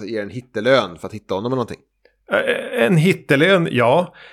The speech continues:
Speaker 2: Eller om det typ hade varit någon av dem i gängets lillebror. De är värstingar, de är skitstövlar, de behandlar alla illa. Men det är Kiefer Sutherlands lillebror.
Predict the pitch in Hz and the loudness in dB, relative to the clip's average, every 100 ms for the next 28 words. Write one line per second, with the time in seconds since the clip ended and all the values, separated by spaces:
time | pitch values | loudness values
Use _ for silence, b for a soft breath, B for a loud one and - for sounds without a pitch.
0 | B 139 151 180 165 156 143 131 135 131 | B -2 0 2 2 2 2 0 0 -2
1 | - - 143 131 131 127 127 127 123 127 | 0 0 2 4 4 4 2 4 4 4
2 | 127 117 123 117 113 107 120 117 107 - | 0 2 0 2 0 0 0 0 -2 -4
3 | - - - _ _ _ 123 147 117 107 | -8 -10 -14 _ _ _ 2 4 4 0
4 | 101 190 151 104 107 123 - 139 139 123 | 2 2 2 -4 -8 -12 -2 0 2 0
5 | 135 - 208 180 113 104 101 - 135 - | -2 -2 -2 0 -2 -2 -4 0 -2 -2
6 | - 185 190 113 113 110 - - 135 120 | -2 0 0 0 -2 -2 -6 -4 0 0
7 | 120 127 123 101 143 117 127 143 113 127 | 0 2 0 0 0 0 2 2 2 0
8 | 151 B B B B B 131 135 131 123 | -2 B B B B B -2 0 0 0
9 | 156 127 123 - 143 131 117 107 - - | 0 0 0 0 2 2 0 0 -6 -10
10 | - 127 143 123 104 101 196 147 71 | -8 -2 0 0 0 2 2 0 -6